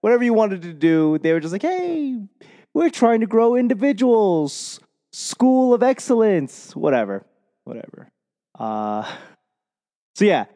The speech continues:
I don't think I can deal with that kind of, uh, expectation where people are like, "Hey, you know where you're supposed to be?" Yeah, I don't wanna be there.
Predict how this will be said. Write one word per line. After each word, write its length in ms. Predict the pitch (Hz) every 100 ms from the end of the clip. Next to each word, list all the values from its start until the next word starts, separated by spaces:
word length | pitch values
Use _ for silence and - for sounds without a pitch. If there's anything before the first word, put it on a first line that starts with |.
| -
I 120 | 170
don't 160 | 185 165
think 160 | 175
I 100 | 165
can 220 | 160 156 135
deal 260 | 156 151
with 160 | 143 131
that 240 | 143 139
kind 480 | - 135 135 135 131 -
of, 500 | 147 120 117 113 107
uh, 600 | - 117 107 104 98 82 - 90 82 -
expectation 920 | 160 - - 131 - 143 131 - 110
where 180 | 104 107
people 380 | 104 123 113 113
are 100 | 110
like, 160 | 110 120
"Hey, 360 | 165 165 127 _ _ _ -
you 200 | 127 135
know 800 | 127 117 117 110 110 127 139
where 240 | 143 143 147
you're 160 | 147
supposed 440 | 143 151 156 156 151
to 80 | 156
be?" 420 | 170 180 180 - _ _ _ _
Yeah, 440 | 214 285 269 139 - _ _ _
I 320 | 131 202 214 - -
don't 240 | 214 202
wanna 220 | 208 196
be 240 | 175 208 214
there. 340 | 143 104 95